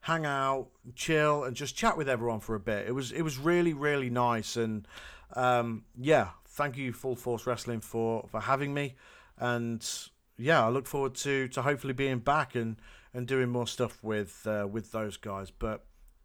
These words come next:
and also, um, goes without saying, it was great to work with Petey again as well. Petey Crockett. Spoke about him on, uh, the podcast a couple of, on episode one.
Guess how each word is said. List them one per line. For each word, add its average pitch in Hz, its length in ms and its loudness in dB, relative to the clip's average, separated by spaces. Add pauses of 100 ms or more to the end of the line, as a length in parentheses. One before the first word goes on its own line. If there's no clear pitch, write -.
(520)
and 143 100 6
also, 185 420 6 (200)
um, 135 320 2
goes 147 200 0
without 135 220 2
saying, 135 240 2
it 123 40 0
was 117 100 -4
great 135 280 2
to 127 80 -2
work 123 140 4
with 107 140 -8
Petey 110 300 4
again 98 200 -8
as 95 120 -14
well. 98 140 -6
Petey 120 260 2
Crockett. 113 400 -4 (300)
Spoke - 240 2
about 160 200 4
him 135 80 -2
on, 131 280 2
uh, 123 220 4
the 123 80 0
podcast 127 500 -2
a - 40 -20
couple 120 220 -6
of, 113 60 -10 (120)
on 131 160 -2
episode 123 360 0
one. 131 360 2